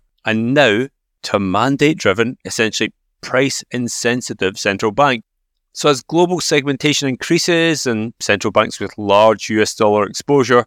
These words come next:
start to fret about the impact of U S government fiscal spending, particularly into an election year, and therefore maybe a structurally weaker dollar, the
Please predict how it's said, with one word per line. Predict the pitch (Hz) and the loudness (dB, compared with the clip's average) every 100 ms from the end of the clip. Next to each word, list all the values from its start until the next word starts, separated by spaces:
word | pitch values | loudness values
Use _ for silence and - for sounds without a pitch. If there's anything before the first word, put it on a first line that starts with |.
| _ | _
start | - - 113 - | -6 0 2 2
to | 104 | -4
fret | - - - 113 117 - | -4 -8 2 2 2 0
about | 113 107 | 0 2
the | 117 | 2
impact | 120 - 110 104 113 | 2 4 2 2 -2
of | 101 - _ - | -2 -4 _ 0
U | 110 | 0
S | 110 | 2
government | - 104 113 | 0 -2 -2
fiscal | 107 110 110 | -2 -2 -2
spending, | 98 - 139 151 156 156 | -6 0 2 4 2 0
particularly | - 120 - 120 | 0 -2 2 2
into | 113 117 | 2 0
an | |
election | 107 107 120 120 127 | -2 0 0 0 -4
year, | 127 143 151 147 _ _ _ _ | -2 2 2 0 _ _ _ _
and | - 101 98 | -6 -4 2
therefore | 120 - 120 | 0 2 0
maybe | 107 113 120 | 2 0 2
a | 117 | 0
structurally | - - 104 - 123 | 0 -4 -4 -2 -2
weaker | 110 - 104 | -2 -4 -4
dollar, | - 151 147 127 131 _ _ _ - | 2 4 4 2 0 _ _ _ -12
the | - | -12